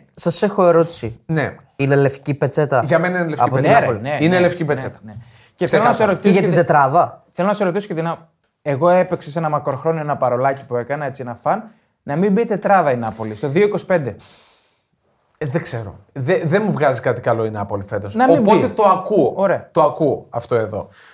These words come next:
Speaker 2: Ο Ματσάρη, να πούμε, ο οποίος ήταν χωρίς ομάδα από πότε; Από πότε είχε βγει στη σύνταξη προτού τον φέρουν πάλι πίσω;
Speaker 3: Φλεβάρι.
Speaker 2: Φλεβάρι ποιον;
Speaker 3: Τον περσινό.
Speaker 2: <laughs> Απ' τον Μάιο του είκοσι δύο.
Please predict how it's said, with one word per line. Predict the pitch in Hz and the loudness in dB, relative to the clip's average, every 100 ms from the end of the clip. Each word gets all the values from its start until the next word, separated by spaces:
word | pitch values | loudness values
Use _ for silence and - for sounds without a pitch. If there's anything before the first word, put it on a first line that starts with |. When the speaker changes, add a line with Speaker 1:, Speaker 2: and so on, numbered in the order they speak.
| - - | -8 -2
Speaker 2:
Ο | 147 | 2
Ματσάρη, | 143 165 214 220 | 2 4 2 2
να | 196 | -2
πούμε, | 220 220 175 185 | -2 -2 -2 -4
ο | 160 | 0
οποίος | 131 131 208 208 | -2 0 -2 -2
ήταν | 214 220 | -2 -2
χωρίς | 202 180 196 | 0 0 0
ομάδα | 202 190 214 220 233 - | 0 2 4 2 0 0
από | 170 170 | 0 0
πότε; | 180 - 90 - _ _ _ _ _ _ _ | 0 -2 -6 -14 _ _ _ _ _ _ _
Από | 131 127 | -6 -4
πότε | 120 185 185 | 0 0 0
είχε | - | -4
βγει | 117 123 | -8 -8
στη | - 127 | -10 -8
σύνταξη | 135 120 117 120 113 | -4 -2 -2 -4 -10
προτού | - 127 120 139 127 | -6 -4 -4 -4 -4
τον | 120 113 - _ | -4 -4 -10 _
φέρουν | - 147 127 113 | -6 -2 0 0
πάλι | 113 107 | -4 -4
πίσω; | 98 - - _ | -12 -14 -18 _
Speaker 3:
Φλεβάρι. | - 135 156 214 214 120 - _ _ _ _ _ _ | -8 -2 2 2 0 -4 -12 _ _ _ _ _ _
Speaker 2:
Φλεβάρι | - 127 123 156 180 | -6 -2 2 2 0
ποιον; | 175 180 127 - - - | 0 -2 -2 -4 -4 -2
Speaker 3:
Τον | 220 | 0
περσινό. | 185 190 262 196 120 - _ _ | 0 2 0 0 -4 -12 _ _
Speaker 2:
<laughs> | _ _ _ - | _ _ _ -6
Απ' | 117 | -4
τον | - 123 | -2 -2
Μάιο | 131 160 190 180 | 0 0 0 -2
του | 175 | -6
είκοσι | 151 131 | -10 -12
δύο. | 131 123 - | -10 -10 -12